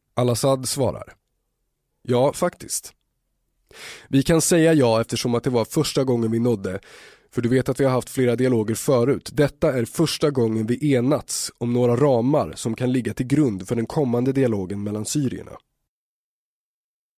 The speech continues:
Vi har inte slutfört detta ännu eftersom schemat för detta möte var väldigt omfattande. Fyra dagar var inte tillräckligt."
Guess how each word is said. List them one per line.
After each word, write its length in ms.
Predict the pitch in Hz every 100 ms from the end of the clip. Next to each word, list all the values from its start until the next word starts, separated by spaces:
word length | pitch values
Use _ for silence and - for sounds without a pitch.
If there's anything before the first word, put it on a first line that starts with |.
| _ _ _ _
Vi 160 | 127
har 80 | 131
inte 180 | 143 131
slutfört 600 | - 170 156 - 165 156
detta 280 | 147 131 113
ännu 180 | 107 104
eftersom 320 | 107 - 123
schemat 540 | - 156 143 131 147
för 160 | - 151
detta 240 | 139 -
möte 380 | 117 123 104 -
var 220 | 104 110
väldigt 420 | 107 135 120 107 135
omfattande. 640 | 117 95 123 - 82 - - _ _ - -
Fyra 300 | - 151 123
dagar 380 | 127 135 117 120
var 180 | 117 110
inte 180 | 110
tillräckligt." 640 | 101 131 110 120 - - -